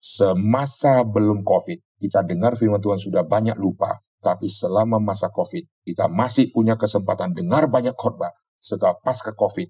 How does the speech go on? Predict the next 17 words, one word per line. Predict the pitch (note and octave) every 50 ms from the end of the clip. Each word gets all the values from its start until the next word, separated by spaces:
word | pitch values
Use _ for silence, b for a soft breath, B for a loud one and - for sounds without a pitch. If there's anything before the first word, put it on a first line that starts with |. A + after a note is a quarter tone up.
| _ _ _ _
waktu | - G2+ G#2 G2+ F#2+
kita | G2 G#2 G2 G2+ G2+
kembali | - F#2+ F2 E2+ F#2+ F#2+ F#2+
ke | F2+ - G#2 - -
kebaktian | _ C3 D3+ C#3 - - - A#2 A2+ G#2+
fisik, | - G#2+ G2+ G#2 G2 F#2+ - _ _ _ _ _
satu | - - - - G#2 G#2 G#2 G#2+
persatu | G2+ G#2 G2 G2+ - - G#2+ G2+ F#2+ - -
rela | - G2+ G2+ G2 G2 F#2+ F#2+ F#2+
melayani | F#2 F#2 F2+ F2 E2+ E2+ F2 F#2+ F#2+ F#2
Tuhan | G2 G2 E2+ F2+ F2+ E2 E2 - _ _ _
dengan | _ G#2 G#2+ - -
segenap | - - - A2 G#2+ - - _ - A#2 A2 A2 A2 G#2 - -
hati | G#2+ G#2 G2 G2+ G2+ G2+
dan | F#2+ F#2 F2+ F2+ F2+
luar | F2 F#2 G2+ A2 A2+ A2+ G#2+ F#2+
biasa, | F2+ - F#2 F2 - - - E2+ -